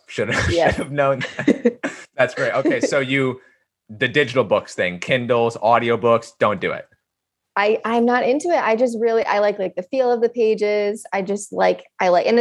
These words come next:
Speaker 2: there's just something satisfying too about, like, "Oh wow, I just read this much of a book. Like, that's so impressive." There's just something more satisfying about it for me. I know financially, it's definitely a lot better to do,
Speaker 1: Yeah.
Speaker 2: you know, any of the e-readers. So I really <laughs> should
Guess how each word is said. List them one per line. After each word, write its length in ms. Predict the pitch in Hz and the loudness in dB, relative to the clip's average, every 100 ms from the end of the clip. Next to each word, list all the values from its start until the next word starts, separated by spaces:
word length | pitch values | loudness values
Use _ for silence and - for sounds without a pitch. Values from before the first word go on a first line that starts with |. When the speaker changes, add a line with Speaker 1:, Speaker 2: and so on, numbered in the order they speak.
| 233 | 4
Speaker 2:
there's 160 | 269 | 0
just 160 | 277 277 | 0 -2
something 240 | 285 254 | -2 -2
satisfying 680 | 240 196 202 214 - 175 165 | 0 2 2 2 0 0 0
too 160 | 190 190 | 0 2
about, 340 | 170 123 87 | 2 2 2
like, 180 | 87 - - | 0 -2 -2
"Oh 100 | 285 | 0
wow, 160 | 269 | 2
I 80 | 240 | 4
just 240 | 214 202 202 | 4 0 2
read 220 | 190 185 | 0 2
this 220 | 226 220 | -4 -2
much 240 | 214 202 - | -4 0 0
of 100 | 190 | 0
a 60 | |
book. 180 | - - | 0 0
Like, 120 | - - | -2 -4
that's 180 | - - | -8 -4
so 100 | 233 | -6
impressive." 460 | - 240 240 - - - - - | -2 -2 -2 -4 -6 -14 -10 -2
There's 160 | 214 | 0
just 160 | 220 220 | 0 0
something 380 | 214 202 202 185 | 0 2 0 2
more 140 | 180 | 0
satisfying 520 | - 165 196 220 220 | 2 0 0 0 0
about 220 | 220 226 240 | 0 2 0
it 80 | 240 | 0
for 160 | 254 | 0
me. 240 | 262 294 - _ - - | 0 -4 -10 _ -20 -4
I 140 | 233 | -2
know 500 | 240 240 233 226 226 - _ | 2 2 2 0 -2 -4 _
financially, 920 | - 190 214 269 269 269 262 262 262 - | -14 -8 -4 -4 0 2 2 2 0 -2
it's 200 | 214 - | -6 -2
definitely 300 | 208 214 220 | -2 0 2
a 60 | |
lot 180 | 214 202 | 2 4
better 240 | 214 220 | 4 2
to 140 | 220 226 | 0 -2
do, 460 | 208 208 208 202 190 | 2 4 4 4 2
Speaker 1:
Yeah. 100 | 190 | -2
Speaker 2:
you 80 | 185 | -4
know, 140 | 175 | -4
any 200 | 156 180 | -4 -2
of 120 | 180 | -2
the 180 | 175 185 | -2 0
e-readers. 560 | 180 180 180 185 190 - | 2 4 4 2 2 -2
So 80 | |
I 100 | 180 185 | 0 2
really 360 | 214 226 247 | 2 2 2
<laughs> 100 | - | -2
should 360 | 277 240 247 | -4 0 0